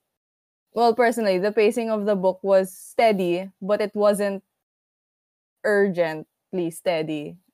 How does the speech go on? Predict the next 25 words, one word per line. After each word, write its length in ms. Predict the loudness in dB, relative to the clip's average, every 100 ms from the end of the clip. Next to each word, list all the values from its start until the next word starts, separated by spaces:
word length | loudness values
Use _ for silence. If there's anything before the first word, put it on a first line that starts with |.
| -12
Uh, 240 | -8 -8
I 40 | -6
don't 160 | -4 -4
know 160 | -4
if 60 | -4
that 160 | -4 -4
makes 340 | -6 -8 -12
sense. 380 | -14 -14 -14 -20 _ _ _ _ _ _ -4
Pero, 640 | 0 2 4 4 2 0 -8 _ _ -8
ayun. 640 | -4 -2 -2 -2 -6 -12 _ _ _ _
I 160 | -4 -2
like 320 | -2 -2 -6
the 320 | 0 0 0
hot 400 | 0 0 0 -2 -8
scenes, 480 | -8 -6 -6 -10 -6
though. 340 | -4 -4 -4
They're, 380 | -2 -2 -2 -4
they're 240 | -4 -4 -6
okay. 720 | -8 -10 -6 -6 -6 -8 -10 -16 _ _ _ _ _
But, 320 | -4 -2 -2 _ _ _ _ _ _ _ _ _ _ _ _
yeah. 560 | -6 -4 -4 -6 -10 -14 -18 _ -6
Hindi 240 | -2 2
ako, 160 | 4 4 2
hindi 160 | 2
ko 80 | -2